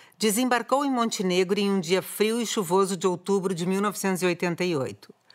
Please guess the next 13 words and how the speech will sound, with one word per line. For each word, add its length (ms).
Foram 460
mais 260
de 80
trinta 380
horas 320
de 100
ônibus 460
entre 240
Belo 220
Horizonte 500
e 40
Porto 280
Alegre 640